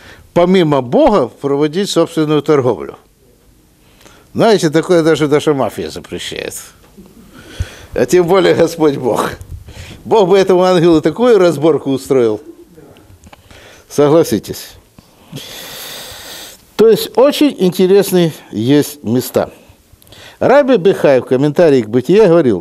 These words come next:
"Тот, кто искушал Авраама, тот, который удерживал Авраама от удара, который должен был нанесен Исааку, это ангел Господний". Помните, некто сказал,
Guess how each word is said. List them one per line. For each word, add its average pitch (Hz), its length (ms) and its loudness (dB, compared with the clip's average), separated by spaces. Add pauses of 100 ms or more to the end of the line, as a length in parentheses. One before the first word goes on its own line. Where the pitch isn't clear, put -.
(140)
"Тот, 247 180 2
кто - 240 0
искушал - 580 -2
Авраама, 175 600 0 (500)
тот, 190 220 0
который 156 420 2
удерживал 131 580 0
Авраама 127 520 0
от - 260 -8
удара, 196 420 2
который 226 380 0
должен 214 320 0
был 208 140 -2
нанесен 208 560 -2 (520)
Исааку, 180 600 2
это 131 320 2
ангел 170 460 0 (100)
Господний". 107 720 -6 (2500)
Помните, 233 460 0
некто 135 420 -2 (420)
сказал, 220 540 0